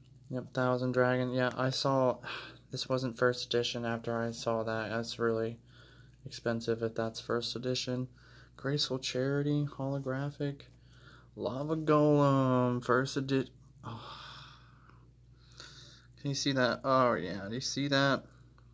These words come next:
<sighs> That sucks, man. That's first edition, too. Like,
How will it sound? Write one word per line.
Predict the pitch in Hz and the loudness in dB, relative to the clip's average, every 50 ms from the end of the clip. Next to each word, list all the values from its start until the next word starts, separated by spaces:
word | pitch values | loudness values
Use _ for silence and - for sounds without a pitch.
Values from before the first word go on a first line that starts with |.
| - - - - - - - | -20 -20 -20 -20 -20 -20 -18
<sighs> | - - - - - - - | -18 -16 -16 -18 -18 -16 -16
That | 143 - | -14 -12
sucks, | - - - - - - - 135 135 131 - - - - - - - | -10 -8 -8 -6 -6 -6 -6 -4 -6 -6 -8 -12 -14 -14 -16 -16 -16
man. | 147 147 147 147 147 - - - - - - - - - - - - | -16 -12 -10 -10 -10 -12 -14 -20 -20 -20 -20 -20 -20 -20 -18 -16 -12
That's | 131 - | -12 -12
first | - - 135 139 139 139 - | -4 0 0 2 2 0 -2
edition, | 147 135 135 131 135 135 - 147 143 139 | -2 -2 0 0 0 0 0 0 -2 -2
too. | 135 - 139 139 139 143 147 147 147 147 143 - - | -2 -2 -2 0 2 2 2 2 2 0 -2 -4 -4
Like, | 123 123 123 120 - | -2 -2 -2 -4 -6